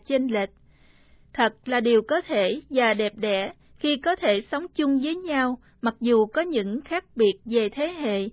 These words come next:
về huấn luyện và văn hóa. Những khác biệt ấy không ngăn cản đời sống huynh đệ, nhưng trái lại làm cho nó phong phú hơn. Vì hiệp nhất và hiệp thông không có nghĩa là đồng nhất.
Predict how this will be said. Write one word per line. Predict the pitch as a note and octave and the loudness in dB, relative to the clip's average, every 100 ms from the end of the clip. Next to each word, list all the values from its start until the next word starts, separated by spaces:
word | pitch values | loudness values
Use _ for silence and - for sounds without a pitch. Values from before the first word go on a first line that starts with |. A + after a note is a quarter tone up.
| - _ | -14 _
về | A#3 A#3+ A3 | 2 4 4
huấn | C#4 E4+ | -2 -6
luyện | F#4 A3+ F#3+ A3 | 0 2 0 -4
và | A#3+ A3+ G#3+ | -2 0 0
văn | B3+ C4 | -2 -2
hóa. | C#4 B3+ C4+ F#4 _ _ _ _ _ - _ | -2 -2 -4 -8 _ _ _ _ _ -20 _
Những | A#3+ A3+ | 0 0
khác | D4 F#4+ C#4 | -2 -6 0
biệt | G#3 - | 0 2
ấy | B3+ E4+ - | -2 -2 -4
không | D#4+ C#4 C#4+ | -2 0 0
ngăn | C#4+ C#4 | -2 -2
cản | G#3+ F#3+ C4+ | -2 -2 -2
đời | C#4 A3+ G#3 | 0 -2 -2
sống | B3+ D#4+ | -4 -4
huynh | - C4+ A3 | -4 -2 0
đệ, | G3+ F#3 G#3 _ _ _ _ | 0 0 -6 _ _ _ _
nhưng | C4+ C#4+ C4+ | 0 2 2
trái | B3+ C#4+ F4+ | 0 -2 -2
lại | C#4+ G3 F3+ G#3+ | -2 0 -2 -4
làm | A#3+ A3+ | 0 0
cho | A3 C#4 | 0 -2
nó | C4+ C#4 F4 | 0 -2 -2
phong | D#4 C4+ | -2 -2
phú | B3+ C#4+ D#4+ | -2 -6 -6
hơn. | D#4+ C#4 B3+ - _ _ _ _ _ | -2 -2 -2 -6 _ _ _ _ _
Vì | A#3+ B3 A#3 | 0 2 2
hiệp | A#3 - | 2 0
nhất | C4 F#4 - _ _ | -2 -4 -6 _ _
và | B3 A#3+ | 2 2
hiệp | G#3+ A3 G3+ - | 2 0 -2 -4
thông | C#4+ C#4 C#4 - _ | -2 -2 -2 -10 _
không | E4 D4+ | 0 0
có | F4+ | 0
nghĩa | F4+ B3 G3 C#4+ | -2 0 0 0
là | D#4 B3+ G#3 | 0 0 0
đồng | A3 G#3 A3 | 0 -2 -2
nhất. | D4 | -2